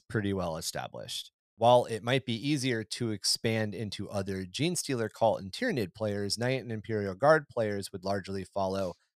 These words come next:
the same pattern that Beast and Kev had laid out. Or in this particular case, maybe the other Imperial Guard players are P D F, maybe the planet itself has Knights.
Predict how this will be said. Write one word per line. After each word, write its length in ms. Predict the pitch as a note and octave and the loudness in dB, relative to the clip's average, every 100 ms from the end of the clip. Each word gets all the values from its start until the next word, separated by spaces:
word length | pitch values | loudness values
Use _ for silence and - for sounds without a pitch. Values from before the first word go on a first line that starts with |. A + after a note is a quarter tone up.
| _ | _
the 80 | G#2 | -2
same 340 | - C3 A#2 G#2+ | 0 0 0 0
pattern 580 | G#2+ G#2+ G#2 G2+ F#2+ F2 | 4 4 2 -4 -6 -6
that 180 | F#2 F2+ _ _ _ _ _ | -6 -6 _ _ _ _ _
Beast 400 | G#2+ G2+ - - | -4 -2 -2 -4
and 160 | G2 E2+ | -8 -12
Kev 280 | - F#2 D#2+ | -4 -4 -4
had 160 | E2+ | -8
laid 260 | D#2 D#2 C#2+ | -8 -8 -6
out. 240 | D#2+ C2+ - _ _ - _ _ _ _ _ _ | -8 -8 -10 _ _ -20 _ _ _ _ _ _
Or 420 | D#3+ F3+ G3 F#3 | 8 12 12 10
in 240 | E3 C3+ B2+ | 6 2 2
this 160 | B2+ | 2
particular 520 | - A#2+ A2+ A#2+ A2+ | 0 -2 0 2 2
case, 380 | G#2+ A2 G#2+ - - | 4 6 6 2 -2
maybe 300 | G2+ G2 G2+ | -2 0 0
the 160 | G2 | -2
other 240 | G2 F#2+ F#2+ | -2 -4 -4
Imperial 400 | F#2 G2 F#2 F#2 | -4 -4 -2 0
Guard 260 | G2+ F#2+ | 2 2
players 380 | - G2+ F2+ F2 | 0 -6 -4 -6
are 80 | F2 | -10
P 180 | - F#2 | -10 -8
D 140 | F2+ | 2
F, 420 | G#2 A#2 A2 - - _ _ _ F2 F2 | 4 6 4 -6 -16 _ _ _ -20 -10
maybe 300 | F#2 F2+ F2+ | -8 -6 -6
the 100 | E2+ | -8
planet 460 | - F#2+ F#2 F2+ | -8 -6 -4 -6
itself 560 | D#2+ - - A#2 A#2 - | -6 -4 0 2 0 -2
has 260 | - E2+ - | -4 -2 -2
Knights. 600 | G#2 A#2+ A#2+ - - | 0 0 -2 -4 -4